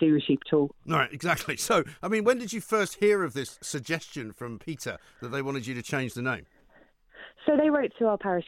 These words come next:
Speaker 1: clerk earlier this week, and, you know, let, let's be honest, it's a very creative campaign. It's, it's clearly not gonna happen. Um, but we've got a sense of humour. It's, it's quite funny, and they've got the publicity that, that they wanted.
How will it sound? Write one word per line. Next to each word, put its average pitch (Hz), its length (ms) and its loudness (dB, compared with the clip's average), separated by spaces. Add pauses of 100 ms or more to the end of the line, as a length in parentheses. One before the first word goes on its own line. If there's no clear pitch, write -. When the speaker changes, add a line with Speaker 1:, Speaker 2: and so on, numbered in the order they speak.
Speaker 1:
clerk 165 320 -2 (100)
earlier 156 340 4
this 156 180 -2 (100)
week, 147 300 4
and, 151 180 2 (300)
you 214 100 6
know, 147 160 6 (360)
let, 269 160 2
let's 214 300 0
be 170 140 4
honest, 147 320 0
it's 170 180 0
a 208 60 0
very 190 360 4
creative 147 540 2
campaign. 139 600 0
It's, - 260 0
it's 160 240 2
clearly 175 460 4
not 139 180 0
gonna 139 180 0
happen. 139 440 -2 (280)
Um, 160 360 0
but 226 200 0
we've 302 200 2
got 262 140 2
a 196 40 0
sense 151 240 -2
of 156 80 -6
humour. 147 380 2
It's, - 120 0 (140)
it's 247 140 2
quite - 240 0
funny, 147 340 4
and 175 140 -2
they've 180 180 2
got - 160 2
the - 80 -4
publicity 156 640 0
that, 151 100 2 (180)
that 165 160 2
they 151 120 2
wanted. 185 560 0